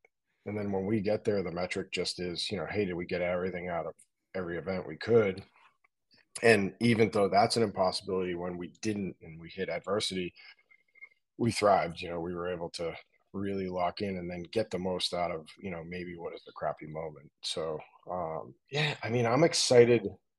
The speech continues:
just to be back there. It's been a lot of change, which I think will bode really well. Honestly, I think people will be excited to see what it looks like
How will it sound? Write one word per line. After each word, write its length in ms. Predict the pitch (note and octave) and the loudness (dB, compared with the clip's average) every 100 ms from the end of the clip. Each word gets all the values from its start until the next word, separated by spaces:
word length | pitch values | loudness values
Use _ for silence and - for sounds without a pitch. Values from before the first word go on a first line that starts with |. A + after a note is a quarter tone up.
| _ - | _ 0
just 280 | G#2+ - | 0 0
to 60 | A2+ | -2
be 240 | G#2 G#2 | -2 -2
back 340 | F2+ F2 F#2+ - | 0 0 -2 0
there. 340 | G#2 G2 F#2+ | 2 4 2
It's 520 | F#2+ - - _ _ - | 0 -10 -20 _ _ 2
been 100 | B2 | 4
a 80 | G2+ | 6
lot 200 | F#2+ F#2+ | 4 2
of 100 | F#2 - | -2 -6
change, 460 | - G2+ G2+ G2 F2+ | -2 0 0 -2 -4
which 220 | F2+ - | -4 -4
I 60 | |
think 240 | F2 F2+ D#2+ _ _ | -6 -8 -10 _ _
will 240 | F2 D#2+ - G2 | -8 -8 -2 2
bode 260 | G2 F2+ | 2 2
really 280 | F2+ G2 E2+ | -4 -4 -4
well. 300 | D#2+ E2 G#2 | -4 -2 -2
Honestly, 360 | F#2 G2+ - F#2+ | -2 -2 -2 -2
I 40 | |
think 200 | F2+ E2 | -4 -10
people 240 | F2+ E2+ E2+ | -10 -10 -8
will 80 | D#2+ | -8
be 120 | D#2+ | -8
excited 440 | - E2 E2 D#2 | -4 -4 -6 -8
to 80 | D#2+ | -8
see 200 | - F2 | -6 -6
what 140 | E2 | -8
it 120 | D2 - | -8 -10
looks 260 | E2+ - F2 | -10 -6 -4
like 280 | D#2+ D#2 | -6 -8